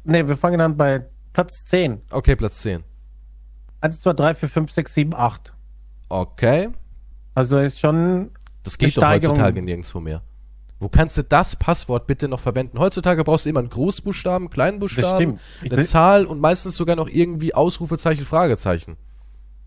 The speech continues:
Speaker 1: Normalerweise schon. Vielleicht sind es für irgendwelche Doppelaccounts, Fake-Accounts-Dinger.
Speaker 2: Also never kann
Speaker 1: Wahrscheinlich.
Speaker 2: irgendwo jemand dieses Passwort noch haben.
Speaker 1: Also,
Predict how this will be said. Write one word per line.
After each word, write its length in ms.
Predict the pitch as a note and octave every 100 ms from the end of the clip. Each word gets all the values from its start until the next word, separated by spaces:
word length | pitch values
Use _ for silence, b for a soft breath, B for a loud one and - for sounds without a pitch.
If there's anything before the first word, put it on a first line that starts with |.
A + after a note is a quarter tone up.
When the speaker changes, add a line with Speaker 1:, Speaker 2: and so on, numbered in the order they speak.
| - - - -
Speaker 1:
Normalerweise 600 | A#2+ A2+ E3 G#3 D#3 C3+ B2+
schon. 260 | - E3+
Vielleicht 240 | B2+ B2+ -
sind 100 | G3
es 160 | D3+ C#3+
für 140 | - C3+
irgendwelche 840 | A#2+ C#3 C3 B2+ A2+ B2 A#2 A2+ B2 - - - -
Doppelaccounts, 1300 | D#3 C#3+ B2 A2+ G#2+ - A2+ A2 G#2 - - - - -
Fake-Accounts-Dinger. 960 | D3 - A#2+ - G#2+ G#2 - A#2 G#2+ F#2+
Speaker 2:
Also 160 | G#2
never 460 | G#2 G#2+ A#2+ C3 B2+
kann 120 | A2
Speaker 1:
Wahrscheinlich. 340 | A2+ A#2 G#2
Speaker 2:
irgendwo 440 | D#3 D#3 C3+ C#3 C#3
jemand 400 | B2 A#2+ A#2 A2+
dieses 240 | A#2+ A#2+ A2+
Passwort 380 | A#2 - E2 D#2+
noch 100 | E2
haben. 220 | C2 C2
Speaker 1:
Also, 160 | D3